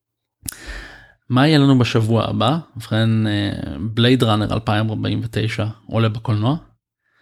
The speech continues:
רוב התחזיות מדברות על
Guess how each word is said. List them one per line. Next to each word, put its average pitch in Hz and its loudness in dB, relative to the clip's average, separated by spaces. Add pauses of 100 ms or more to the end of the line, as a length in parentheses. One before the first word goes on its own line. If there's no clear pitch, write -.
(340)
רוב 117 2
התחזיות 113 0
מדברות 107 -2
על 104 -2